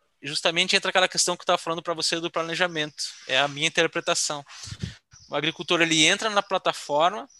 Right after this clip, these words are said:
ele olha como vai tá a semana, se programa e vai fazer o trabalho dele, que é cultivar a terra. No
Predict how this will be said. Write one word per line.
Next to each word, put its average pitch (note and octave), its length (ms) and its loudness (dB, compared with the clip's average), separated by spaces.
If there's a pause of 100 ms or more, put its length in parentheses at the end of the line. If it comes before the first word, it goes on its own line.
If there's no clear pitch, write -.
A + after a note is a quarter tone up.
(360)
ele E3 240 0
olha G#3+ 360 8
como G3+ 260 -2
vai F#3 180 4
tá F3+ 200 2
a - 20 2
semana, F3+ 880 2
se - 460 2
programa G#3 720 4 (1000)
e D4 100 -2
vai A3 300 8
fazer G#3+ 280 2
o G#3 40 -2
trabalho G#3 400 4
dele, D3+ 280 2 (280)
que - 80 -4
é C#3+ 80 0
cultivar D3+ 460 -2
a D#3 40 4
terra. - 380 -2 (680)
No F3+ 240 -10